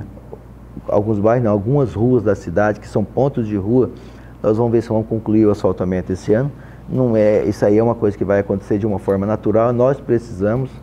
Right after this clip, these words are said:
o, o Carlos tem esse pensamento, e esse pensamento vem de encontro com o que a gente precisa, que saiba que vai acontecer. Então, muitas coisas estão acontecendo,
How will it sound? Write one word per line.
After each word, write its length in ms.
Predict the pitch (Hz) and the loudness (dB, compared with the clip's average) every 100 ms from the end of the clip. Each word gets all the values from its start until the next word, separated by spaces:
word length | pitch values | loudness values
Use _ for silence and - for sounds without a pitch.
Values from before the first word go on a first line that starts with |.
| - - - - - - | -20 -20 -20 -20 -20 -2
o, 440 | 113 123 113 113 | 2 4 6 4
o 60 | 110 | 2
Carlos 320 | - 120 117 110 | 2 2 2 0
tem 200 | 120 117 | 2 2
esse 140 | 117 | 0
pensamento, 640 | 107 107 82 90 110 120 | -2 0 -2 2 0 2
e 20 | 110 | 0
esse 120 | - | 2
pensamento 480 | 117 110 98 101 107 | 0 2 0 0 0
vem 120 | 104 | 0
de 120 | 101 | -2
encontro 320 | - 101 95 | -2 -2 0
com 80 | 101 | -4
o 40 | |
que 120 | 90 90 | -2 -2
a 40 | |
gente 280 | 92 87 - | -2 -4 -4
precisa, 500 | 90 90 - 110 101 | -8 -6 0 2 0
que 340 | - - - | -4 -20 -12
saiba 320 | - 113 110 | 0 2 2
que 140 | 104 98 | 0 2
vai 160 | 98 | 2
acontecer. 680 | 90 95 87 80 - 107 139 - - - - - - | 2 -2 -4 -6 0 0 0 -8 -20 -20 -20 -20 -4
Então, 160 | 240 294 | 0 2
muitas 300 | 185 170 156 | 2 0 -2
coisas 200 | 190 143 | 0 -2
estão 120 | 131 | 0
acontecendo, 480 | 139 123 - 98 | -2 -2 -4 -4